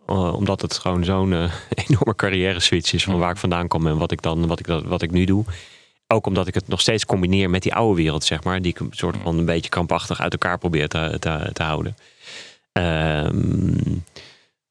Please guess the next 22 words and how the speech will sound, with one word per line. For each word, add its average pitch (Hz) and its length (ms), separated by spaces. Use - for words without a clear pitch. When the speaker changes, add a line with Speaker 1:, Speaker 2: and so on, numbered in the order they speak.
Speaker 1:
en, 90 340
ehm, 85 960
wat 80 140
wou 85 120
ik - 60
er 92 60
nou 90 120
over 85 120
zeggen? 107 300
Speaker 2:
Dat - 200
je - 80
het - 160
onzeker 110 680
af 110 160
en 156 80
Speaker 1:
Ah, 151 60
ja, 110 80
Speaker 2:
toe 104 100
Speaker 1:
inderdaad, 117 280
Speaker 2:
was. 82 80
Speaker 1:
ja, 90 60
ja. 92 160